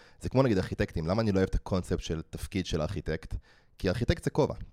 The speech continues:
הייתי מצפה שכל אנג'יניר יהיה ארכיטקט, שיכול להיות שהוא יהיה ארכיטקט יותר קטן, או עושה דברים יותר פשוטים בהתחלה, כי ככה יוצרים שרירים, נכון? עושים דברים, משימות פשוטות, אבל אני חושב שהארכיטקט, כאילו, שתפקיד יותר בכיר, מישהו עם עשר, חמש עשרה שנות ניסיון,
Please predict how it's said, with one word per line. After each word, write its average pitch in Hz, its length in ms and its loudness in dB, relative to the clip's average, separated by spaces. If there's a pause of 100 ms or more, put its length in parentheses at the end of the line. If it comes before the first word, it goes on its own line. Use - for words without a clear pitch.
(240)
הייתי - 120 -8
מצפה 117 300 0
שכל - 320 2
אנג'יניר 95 340 2
יהיה 85 120 2
ארכיטקט, - 540 -4
שיכול 95 240 0
להיות 113 60 4
שהוא 110 100 4
יהיה 107 60 8
ארכיטקט - 340 0
יותר 90 240 -2
קטן, 90 500 -4
או 110 60 -6
עושה 82 320 -4
דברים 87 240 -2
יותר 87 300 0
פשוטים 98 600 -6
בהתחלה, 151 460 -6 (380)
כי - 60 -18
ככה 95 200 -2 (120)
יוצרים 87 300 -4
שרירים, 82 440 -4 (100)
נכון? 85 140 -6
עושים 90 200 -2
דברים, 80 160 -2
משימות 82 300 -4
פשוטות, - 400 -6 (540)
אבל 87 360 2 (160)
אני 90 140 -2
חושב - 260 0
שהארכיטקט, - 760 -2 (220)
כאילו, - 180 -12
שתפקיד - 580 -4
יותר 107 200 4
בכיר, 104 380 -2 (560)
מישהו 87 200 -4
עם 82 160 0
עשר, - 260 -2
חמש 82 260 -4
עשרה 87 200 -2
שנות - 220 -4
ניסיון, 175 420 -4